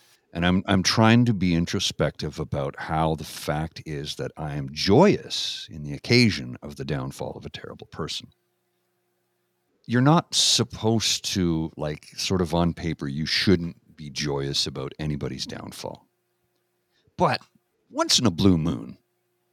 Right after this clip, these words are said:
when, when a horrible human being who's done horrible things their entire lives finally gets their comeuppance, it's human nature to feel happy and rejoice in the fact that justice will be served.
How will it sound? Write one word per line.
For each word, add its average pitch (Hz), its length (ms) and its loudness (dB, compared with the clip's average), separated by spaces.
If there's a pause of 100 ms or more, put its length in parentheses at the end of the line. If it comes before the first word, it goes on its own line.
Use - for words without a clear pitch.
(220)
when, 104 320 4 (100)
when 101 160 2
a 90 100 2
horrible 156 480 6
human 78 360 2
being 76 240 -2
who's 76 180 -8
done 73 160 -6
horrible 113 380 0
things 87 360 -6
their 69 160 -6
entire 98 480 0
lives - 380 -6
finally 190 600 2
gets 82 380 -2
their - 120 -8
comeuppance, 82 840 -4 (640)
it's - 200 -2
human 131 440 2
nature 92 440 0
to - 160 -12
feel 73 420 -8
happy - 600 -6 (640)
and 80 120 -8
rejoice 80 720 -2
in 87 120 -12
the 73 80 -10
fact - 420 -4
that - 180 -18
justice - 680 0
will 73 200 -10
be 73 160 -8
served. 69 680 -8